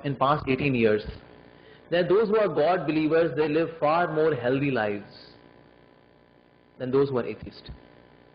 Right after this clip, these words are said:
Of course, God is very kind to even atheists, because even those who are atheists, they are child of God. बच्चा पिता का कहना माने या ना माने, पिताजी खिलाते पिलाते उसको भी हैं।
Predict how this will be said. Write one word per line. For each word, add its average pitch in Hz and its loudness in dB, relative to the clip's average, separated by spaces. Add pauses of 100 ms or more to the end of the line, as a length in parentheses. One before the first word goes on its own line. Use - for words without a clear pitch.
(420)
Of 190 -2
course, 220 0
God 190 2
is 196 2
very 190 0
kind 190 -2
to 202 0
even 190 0
atheists, 147 -4 (320)
because 202 2
even 214 2
those 226 4
who 226 4
are 214 4
atheists, 196 0
they 196 4
are 196 0
child 170 2
of 151 2
God. 110 0 (1000)
बच्चा 165 -2
पिता 202 0
का 190 0
कहना 196 0
माने 175 0
या 190 2
ना 175 2
माने, 156 2
पिताजी 160 0
खिलाते 151 0
पिलाते 143 2
उसको 127 -2
भी 113 -4
हैं। 104 -8